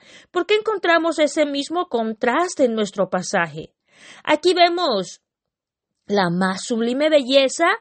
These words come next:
y, junto a ella, la más terrible vileza. Estos dieciséis versículos nos narran dos historias. Por un lado, la historia del tierno y hermoso amor de una mujer por Jesús.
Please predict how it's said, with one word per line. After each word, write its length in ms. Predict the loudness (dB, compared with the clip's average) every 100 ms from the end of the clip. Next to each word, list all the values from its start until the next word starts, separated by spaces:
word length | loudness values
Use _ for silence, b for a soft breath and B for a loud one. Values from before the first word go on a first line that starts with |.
| _ _ _ -2
y, 340 | 0 -2 -8 _ _ _ _
junto 360 | 0 2 4 4
a 120 | 4
ella, 440 | 2 0 0 -2 _ _ -2
la 180 | 2 4
más 520 | 2 2 0 -2 -4
terrible 720 | -2 0 -2 -4 -2 0 0
vileza. 720 | -2 -2 -2 -2 -2 -2 -2 _ b b b b b
Estos 340 | 0 2 2
dieciséis 520 | 2 0 0 2 0
versículos 800 | 2 0 0 -4 -2 0 2 2
nos 280 | 0 -4 -2
narran 520 | -2 0 0 0 -2
dos 220 | 0 -2 -2
historias. 640 | -2 2 2 2 -6 -16 b b b b
Por 180 | 2 2
un 160 | 2
lado, 380 | 2 4 6 4
la 160 | 4 0
historia 560 | -2 -2 2 2 2
del 440 | 0 0 0 -2 -4
tierno 680 | 4 4 6 2 0 -2
y 80 | 0
hermoso 540 | -2 -2 -2 -2 2 2
amor 500 | 2 0 0 0 0
de 140 | -2
una 280 | 0 -2 -4
mujer 500 | -4 -2 0 0 -2
por 220 | -2 -2
Jesús. 680 | -2 -4 -2 -2 -4 -10